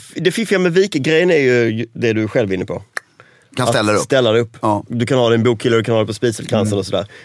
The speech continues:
Speaker 1: Det trista med ett papper är ju, om det inte är väldigt tjockt.
Speaker 2: Ja, men det här är ju väldigt tjockt så du kan ställa den.
Speaker 1: Ja, men det är, för det är b-, nästan bättre med vik, tycker
Speaker 2: Ja.
Speaker 1: jag.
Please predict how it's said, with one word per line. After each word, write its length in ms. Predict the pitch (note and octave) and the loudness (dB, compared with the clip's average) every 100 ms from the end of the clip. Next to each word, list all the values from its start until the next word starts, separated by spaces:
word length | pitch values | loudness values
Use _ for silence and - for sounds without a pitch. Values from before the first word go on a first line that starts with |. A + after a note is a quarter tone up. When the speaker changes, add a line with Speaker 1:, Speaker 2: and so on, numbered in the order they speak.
| - | -12
Speaker 1:
Det 120 | B2 | -6
trista 380 | C#3+ D3+ - D3+ | 0 0 2 2
med 220 | E3 D3 C3 | 2 2 -2
ett 120 | - | -2
papper 260 | A2+ A2+ A2+ | -4 -2 0
är 60 | |
ju, 240 | G#2 G2+ - - | 2 0 0 0
om 140 | C3 | 0
det 40 | |
inte 120 | B2 A2 | 2 0
är 60 | |
väldigt 220 | B2 A2+ - | 0 -2 -2
tjockt. 280 | B2+ - | -4 -2
Speaker 2:
Ja, 80 | C#3 | -2
men 60 | D#3 | 0
det 60 | |
här 100 | D3+ | 2
är 40 | D3 | 0
ju 120 | C3 | 2
väldigt 340 | D3 B2 G2+ | 0 0 -2
tjockt 160 | - G2 | -2 -4
så 120 | - | -6
du 60 | E2+ | -6
kan 140 | F2+ | -6
ställa 260 | F2 F2+ D2+ | -4 -4 -4
den. 100 | C#2+ | -2
Speaker 1:
Ja, 260 | G#2 A2+ A2+ | 0 0 -2
men 120 | - | -2
det 120 | C3+ C#3+ | 0 0
är, 100 | B2+ | 0
för 100 | D3+ | 0
det 60 | |
är 100 | D#3 | 0
b-, 200 | C#3 E3 | -2 -2
nästan 300 | E3 E3+ D3+ | -2 0 0
bättre 240 | E3 D#3+ C3+ | -2 0 0
med 120 | B2 | 2
vik, 220 | A2 - | 0 -4
tycker 180 | G#2 A#2 | -4 0
Speaker 2:
Ja. 60 | |
Speaker 1:
jag. 120 | A#2+ | 0